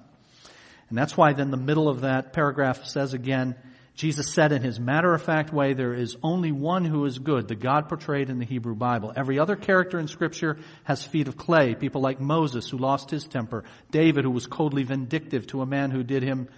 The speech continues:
no wrong. Jesus' disciples argued with each other about who was, who was the greatest. Now, if you'll skip down to that fourth paragraph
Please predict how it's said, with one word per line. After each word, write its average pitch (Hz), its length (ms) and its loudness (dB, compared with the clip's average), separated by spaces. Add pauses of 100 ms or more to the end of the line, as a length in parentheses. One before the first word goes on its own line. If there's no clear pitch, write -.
(120)
no 131 200 -2
wrong. 123 520 -2 (240)
Jesus' 139 280 -4
disciples 156 680 2
argued 147 360 2
with 120 180 -2
each 123 200 -4
other 127 340 2 (360)
about 123 300 0
who 147 220 2
was, 131 560 0 (260)
who 143 120 -2
was 135 200 -2
the 131 80 -6
greatest. 131 600 -2 (580)
Now, 117 60 -4
if 113 100 -4
you'll 135 80 -2
skip 160 260 0
down 175 220 4
to 143 80 2
that 131 140 0
fourth 170 320 0
paragraph 131 680 -2